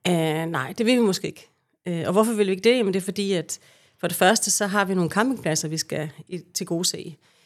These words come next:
Øh, hvordan har de det med, øh, autocampere? Hvordan er havnene med det? Altså sådan, så vi vurderer sådan, jamen, giver det,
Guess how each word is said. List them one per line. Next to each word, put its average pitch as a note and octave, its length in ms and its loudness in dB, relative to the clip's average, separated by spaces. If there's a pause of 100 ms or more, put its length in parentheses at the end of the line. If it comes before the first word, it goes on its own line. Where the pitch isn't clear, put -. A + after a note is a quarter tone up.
(300)
Øh, E3 200 0
hvordan F3+ 240 6
har G#3 200 6
de G#3+ 140 -2
det A#3+ 100 2
med, D#3 180 2 (140)
øh, D#3+ 420 -2
autocampere? D#3 1000 -4
Hvordan G3 240 2
er F#3+ 40 4
havnene G3 500 4
med E3 160 2
det? F3 220 -4
Altså F3 160 -4
sådan, G3 120 0
så G3+ 100 0
vi G#3 200 -2 (260)
vurderer A#3 400 4
sådan, G#3 260 2
jamen, F#3+ 160 2
giver G#3 220 2
det, G#3+ 260 0